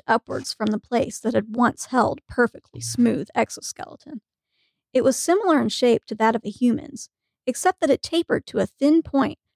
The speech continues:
with a small hole at the tip that expanded and contracted.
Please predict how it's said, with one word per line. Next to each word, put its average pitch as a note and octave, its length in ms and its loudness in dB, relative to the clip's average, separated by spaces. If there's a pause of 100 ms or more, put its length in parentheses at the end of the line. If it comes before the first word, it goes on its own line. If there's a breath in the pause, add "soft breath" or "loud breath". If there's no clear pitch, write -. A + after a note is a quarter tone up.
(160)
with A3+ 100 -10
a G3+ 40 -6
small C#4+ 500 4
hole B3+ 300 2
at - 60 -8
the - 100 -8
tip - 300 -8 (320)
that - 60 0
expanded C4 580 2
and A3 100 2
contracted. - 640 -2